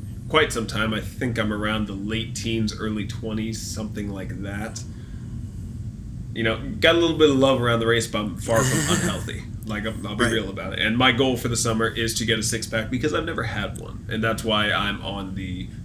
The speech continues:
Speaker 1: calisthenics kick that I'm on right now, because I'm curious if it works in that way.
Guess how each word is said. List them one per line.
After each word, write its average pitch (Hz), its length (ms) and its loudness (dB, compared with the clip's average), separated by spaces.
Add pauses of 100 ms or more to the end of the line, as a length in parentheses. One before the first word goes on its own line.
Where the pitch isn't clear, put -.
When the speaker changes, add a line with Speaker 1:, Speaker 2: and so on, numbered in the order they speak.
(120)
Speaker 1:
calisthenics 104 640 -2
kick 113 220 -4
that 101 100 -2
I'm 98 160 -2
on 95 160 -6
right 90 180 -4
now, 90 160 -4
because 95 180 -6
I'm 95 120 -6
curious 107 440 -2
if - 80 -8
it - 180 -6
works - 760 -4
in - 160 -4
that 92 220 -6 (160)
way. - 360 -6